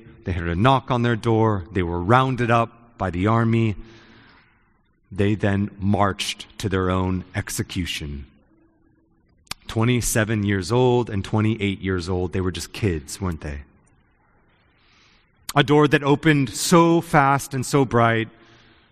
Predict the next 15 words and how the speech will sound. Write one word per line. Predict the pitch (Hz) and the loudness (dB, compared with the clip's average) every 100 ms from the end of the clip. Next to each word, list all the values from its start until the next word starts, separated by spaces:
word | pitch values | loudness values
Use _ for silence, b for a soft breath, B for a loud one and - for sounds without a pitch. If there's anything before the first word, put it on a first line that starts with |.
| b _ | b _
closed | - 139 135 104 90 - - | 0 2 4 2 -2 -6 -10
so | - 95 87 85 80 - _ _ - | -6 -2 -2 -2 -6 -12 _ _ -12
quickly | - 101 - 85 76 71 - - | -6 -6 -4 -6 -6 -10 -18 -12
as | 98 92 | -8 -4
well. | 101 90 76 71 - _ _ _ _ _ _ _ _ _ _ _ _ - B | -2 -2 -4 -10 -16 _ _ _ _ _ _ _ _ _ _ _ _ -14 B
So, | B 220 | B -2
so | 175 208 | 4 6
often | 196 196 | 6 4
we | 175 | -2
pray | - 190 185 196 | 2 4 6 6
for | 202 | 6
open | 190 190 180 | 4 4 4
doors, | 180 185 185 | 6 6 4
but, | - 185 - - _ _ b b b | 2 -4 -6 -20 _ _ b b b
but | - | -6